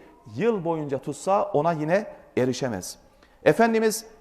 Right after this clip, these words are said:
"Kim inanarak ve karşılığını Allah'tan bekleyerek Ramazan orucunu tutarsa geçmiş günahları affolur." buyuruyor. Rabbim bu müjdeye nail eylesin. Otuz gün boyunca Ramazan oruçlarımızı tutmayı,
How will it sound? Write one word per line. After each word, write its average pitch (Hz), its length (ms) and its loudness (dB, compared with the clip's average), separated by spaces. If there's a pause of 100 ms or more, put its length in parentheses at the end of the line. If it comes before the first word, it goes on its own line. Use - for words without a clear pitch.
(100)
"Kim 233 300 0
inanarak 202 920 8
ve 208 180 4
karşılığını 196 680 6
Allah'tan 180 580 8
bekleyerek 175 520 2 (280)
Ramazan 190 540 6
orucunu 175 360 2
tutarsa 220 560 4 (360)
geçmiş 175 540 -2
günahları 160 480 -2
affolur." 113 480 -2
buyuruyor. - 460 -14 (460)
Rabbim 165 400 4
bu 196 100 0
müjdeye 160 360 0
nail 139 240 2
eylesin. 113 340 -6 (380)
Otuz 175 360 6
gün 202 140 0
boyunca 190 320 4
Ramazan 175 400 4
oruçlarımızı 170 500 0
tutmayı, 151 460 2